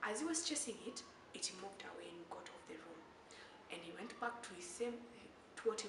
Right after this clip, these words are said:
was doing. He started fanning the king again. So as he was fanning the king again, the fly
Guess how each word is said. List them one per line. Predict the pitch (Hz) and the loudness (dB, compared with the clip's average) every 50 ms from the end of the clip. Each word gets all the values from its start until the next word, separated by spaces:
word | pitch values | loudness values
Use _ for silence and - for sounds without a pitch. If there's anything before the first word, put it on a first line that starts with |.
| - | -2
was | 180 180 180 | -4 -4 -4
doing. | - - 180 175 165 - - - - - - | -4 -4 -4 -4 -4 -6 -6 -8 -8 -2 4
He | 226 | 8
started | - 247 233 226 | 8 8 8 6
fanning | - - 214 202 196 190 190 | 2 0 -2 -2 -2 -2 -4
the | 190 - - - | -6 -6 -6 -6
king | - 190 175 165 156 156 | -6 -6 -6 -8 -6 -6
again. | - 160 160 160 - - - - - - - - | -6 -6 -6 -8 -8 -10 -12 -10 -8 -8 -8 -6
So | - - - - | -4 0 4 6
as | 214 208 - | 6 6 6
he | 277 | 6
was | 311 330 311 320 | 6 6 6 4
fanning | - - 269 269 269 254 | 2 0 0 2 2 2
the | 226 208 202 - | 2 0 0 -2
king | - 240 226 202 180 - | -4 -4 -4 -4 -4 -4
again, | - 208 185 - 233 311 - - - - - - - - - - 1077 - - - - - - - - - - - - - - - - - - - - - - - - - - - - - 1077 1077 - - - - - - | -6 -6 -6 -6 -8 -8 -8 -10 -12 -10 -8 -6 -6 -6 -6 -6 -10 -10 -10 -12 -12 -12 -12 -12 -12 -10 -10 -10 -10 -12 -12 -12 -14 -14 -14 -14 -14 -14 -12 -12 -12 -12 -10 -8 -8 -6 -6 -6 -6 -6 -6 -8 -8 -6
the | - - | -4 -4
fly | - - - 208 202 202 208 | -2 0 4 6 8 8 8